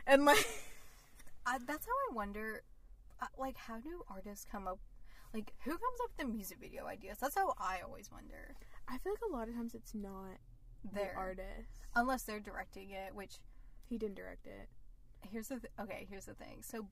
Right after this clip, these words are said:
Speaker 2: Billie Eilish, who we all love and stan.
Speaker 1: Billie Eyelash!
Speaker 2: Um, she directed her first music video, and people were like,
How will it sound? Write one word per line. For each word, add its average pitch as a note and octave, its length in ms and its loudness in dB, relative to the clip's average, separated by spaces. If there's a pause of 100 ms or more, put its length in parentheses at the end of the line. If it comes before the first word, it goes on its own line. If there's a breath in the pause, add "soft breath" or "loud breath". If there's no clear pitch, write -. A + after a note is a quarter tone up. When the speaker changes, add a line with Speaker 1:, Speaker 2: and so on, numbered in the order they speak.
(100)
Speaker 2:
Billie G#3+ 280 -8
Eilish, - 680 -8 (260)
who G3 80 -6
we F#3+ 160 -6
all G#3 380 10
love G3 360 4
and G3 180 -4
stan. F#3+ 600 -4
Speaker 1:
Billie E4+ 300 2
Eyelash! G4+ 800 8 (140)
Speaker 2:
Um, A3+ 440 4 (100)
she - 280 -8
directed A3 380 -12
her - 180 -18
first - 240 -14
music - 220 -12
video, - 240 -12
and G#3+ 100 -10
people A#3 240 -6
were B3 80 -2
like, B3 140 -6